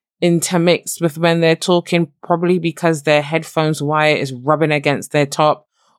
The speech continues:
or maybe, you know, they're wearing dangly earrings and as they're talking, they're getting all animated and all I can hear is jangle, jangle, jangle. These are all distractions. These are all distractions for your listeners. And I personally,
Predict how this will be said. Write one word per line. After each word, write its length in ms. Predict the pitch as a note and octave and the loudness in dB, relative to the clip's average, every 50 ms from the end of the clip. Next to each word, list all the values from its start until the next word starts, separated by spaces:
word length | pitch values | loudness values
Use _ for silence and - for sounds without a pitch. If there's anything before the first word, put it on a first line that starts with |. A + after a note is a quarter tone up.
| - | 0
or 120 | - D#3+ D#3+ | 2 2 4
maybe, 720 | D#3 D#3 D#3 D#3 E3 E3+ D#3 F3+ F3 E3 D#3+ D#3 C#3+ _ _ _ _ _ - | 4 4 4 4 4 2 2 2 2 2 2 0 -2 _ _ _ _ _ -4
you 120 | D3+ D#3+ | -2 0
know, 200 | D#3+ D3+ D3+ D3 | 2 4 2 2
they're 180 | D3 D#3 D3+ D3 | 2 2 2 2
wearing 360 | D3 D#3 D#3+ D#3+ D#3+ D#3 C#3+ | 2 2 2 2 2 0 0
dangly 500 | D#3 D#3 D#3 E3+ F3 E3 D#3 D#3+ D#3+ - - | 0 0 2 2 2 2 0 0 -2 -2 0
earrings 540 | D#3 E3+ E3 D#3+ D#3 D#3 D#3 D#3+ D#3+ C#3+ | 2 2 4 4 4 2 2 0 0 -2
and 160 | D3 D#3 D3+ - | -2 -2 -2 -2
as 160 | - D#3+ D#3+ C#3+ | -2 -2 -2 0
they're 160 | D#3+ D3+ D3 | 0 -2 -2
talking, 460 | D3 - E3+ E3 D#3 - - D#3 D3+ | -2 0 -2 -2 0 0 0 0 2
they're 100 | D3 D3 | 0 0
getting 240 | C#3+ D#3+ D#3+ - D#3 | 0 0 0 2 2
all 140 | D3+ D3+ - | 0 0 0
animated 580 | - D3+ D#3+ D#3+ D#3 D3+ D3 D3 C#3+ - D3+ C#3 - | 0 0 0 0 0 0 -2 -2 -2 -2 -4 -2 -2
and 120 | C#3 D3 | -2 -2
all 120 | D3 D3+ D#3+ | 0 0 0
I 60 | D#3+ | -2
can 160 | - - D3+ | -4 -6 -6
hear 140 | D3 D3+ D3+ | -2 0 -2
is 120 | D3+ C3+ | -2 -2
jangle, 340 | - D3+ C#3+ D3 D3 C#3+ D3 | -2 -2 -2 -2 -2 -2 -2
jangle, 320 | C3+ D3 C#3+ C#3+ C#3 C#3+ | -2 -2 -2 -2 -4 -4
jangle. 460 | C#3 C#3+ C#3 C3+ C3+ B2+ B2+ B2+ - _ _ _ _ _ _ _ - | -4 -2 -4 -4 -2 -4 -6 -6 -6 _ _ _ _ _ _ _ -4
These 320 | D3+ F3 A3 A#3+ C#4+ C#4 - | 0 2 4 4 4 4 2
are 180 | - - - - | 2 0 0 0
all 500 | - G3+ G#3+ G#3 G3+ G#3 G#3 G#3+ G#3+ _ - | 2 4 4 6 6 4 4 2 0 _ -4
distractions. 1160 | - F3+ E3+ - - - - - D#3+ - - - - - - A2+ G2 - G#2+ - - - - _ _ _ _ _ _ _ _ - | -2 -2 -2 -2 -4 -6 -4 -4 -4 -4 -4 -6 -10 -8 -8 -8 -10 -10 -16 -18 -20 -20 -20 _ _ _ _ _ _ _ _ -2
These 240 | E3 F3+ G#3 G#3 G3+ | 2 2 4 4 4
are 200 | F#3+ E3 - _ | 2 2 0 _
all 320 | - F3 F3+ F#3+ G3 G#3+ A3+ | -2 2 2 4 4 4 2
distractions 840 | G#3+ A3+ G#3+ - - - F3+ D3+ - - - - - D3+ D3 C#3+ - - - | 2 0 -2 -2 -2 -2 -2 -4 -4 -4 -6 -4 -2 -2 -2 -4 -6 -10 -18
for 480 | - - - F3 E3+ E3 E3 E3+ - - | -18 -8 -2 0 2 2 2 2 0 0
your 180 | - D#3 D3+ C#3+ | -2 -2 0 0
listeners. 460 | C#3 C3+ - - B2 A#2 A2 A2 - - | 0 -2 -4 -4 -6 -6 -6 -6 -6 -4
And 100 | - D3 - | -4 -4 -2
I 260 | - E3+ F3+ F#3+ G3+ | 0 0 2 2 0
personally, 760 | G#3 - - F3 F3+ - - E3+ D#3+ D#3 D#3 D#3+ F3+ A3+ | 0 0 0 0 0 0 -2 -4 -4 -2 0 0 0 -2